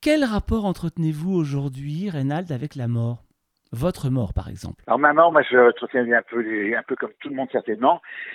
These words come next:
Speaker 2: J'ai assez peur dans la façon dont ça va se pro-, <laughs> ça va, ça va se passer. Après, euh, mourir, j'ai pas peur. Et je voudrais pas, euh, traîner dans un lit d'hôpital, six mois branché avec des trucs, euh, de l'acharnement thérapeutique. Je voudrais, comme beaucoup, mourir dans mon lit.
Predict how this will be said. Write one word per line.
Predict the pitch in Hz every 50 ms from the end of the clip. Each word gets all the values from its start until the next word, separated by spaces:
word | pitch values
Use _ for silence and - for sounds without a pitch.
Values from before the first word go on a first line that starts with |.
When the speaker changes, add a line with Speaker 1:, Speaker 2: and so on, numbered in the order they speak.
| - -
Speaker 2:
J'ai | - - - - 165 440 -
assez | 170 170 - - 185 175
peur | - - 175 180 180 175 - 139
dans | 135 131 131
la | 127 123 -
façon | - 139 - - 165
dont | 151 135
ça | - 127 113
va | 113
se | - -
pro-, | _ - 160 131 - -
<laughs> | 120 - -
ça | 117
va, | - - - _ _ - - - - - _ _
ça | 123
va | 123 -
se | - - -
passer. | - 131 131 - - 120 110 - - _ - - - - -
Après, | - 123 - - - 156 - -
euh, | 127 120 110 120
mourir, | 127 127 135 165 175 139 127
j'ai | - 123
pas | - 127
peur. | 123 - 120 120 120 110 90 - - - - - - - _
Et | - 131 127 117 113 110
je | - -
voudrais | 117 - - 117 - -
pas, | 143 135 147 139 135 131 123 117
euh, | 117 113 110 110 107 104 101 98 98 95 95 95 95 95 87 - _ - - _ _ _ _
traîner | - 131 139 123 127 127
dans | - 120 -
un | 123
lit | 113 - -
d'hôpital, | - 120 - - 113 - _ 110 110 117 110 104 98 - -
six | - 120
mois | 113 110 113
branché | 107 90 92 107 107 - - 123
avec | 107 -
des | - 104 92
trucs, | - - 123 - _ - -
euh, | 92 92 95 92 90 85 - _ _ _
de | - 110 110 117
l'acharnement | 113 - - 123 110 110 120 110 113 110
thérapeutique. | - 113 92 113 - - 107 - _ 117 120 123 - - - - - - - - - -
Je | - 135
voudrais, | 135 135 151 156
comme | - - 151 147 -
beaucoup, | - - - - 175
mourir | 185 170 170 143 156 160
dans | 135 147 143 139
mon | 135 135
lit. | 139 131 127 120